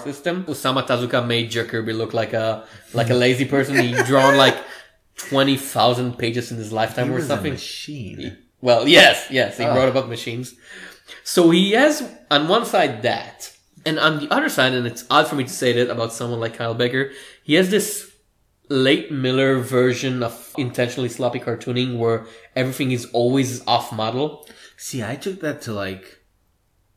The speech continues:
Speaker 2: cheap knockoff of Jeff Smith. 'Cause
Speaker 1: No.
Speaker 2: there's a character there with, like, this cartoonish, like, Western cartoonish nose.
Speaker 1: Yes.
Speaker 2: And, like, the bald spot on the side of his
Speaker 1: Yeah.
Speaker 2: head. It's like, it, he looked a little bit like Smiley Bone,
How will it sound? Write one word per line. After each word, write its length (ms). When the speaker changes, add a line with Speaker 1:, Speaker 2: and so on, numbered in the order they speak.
Speaker 2:
cheap 480
knockoff 680
of 320
Jeff 220
Smith. 580
'Cause 100
Speaker 1:
No. 200
Speaker 2:
there's 160
a 60
character 480
there 140
with, 140
like, 200
this 280
cartoonish, 800
like, 180
Western 380
cartoonish 540
nose. 540
Speaker 1:
Yes. 480
Speaker 2:
And, 180
like, 180
the 80
bald 420
spot 320
on 180
the 60
side 140
of 80
his 120
Speaker 1:
Yeah. 60
Speaker 2:
head. 180
It's 80
like, 220
it, 240
he 200
looked 300
a 60
little 220
bit 140
like 160
Smiley 440
Bone, 300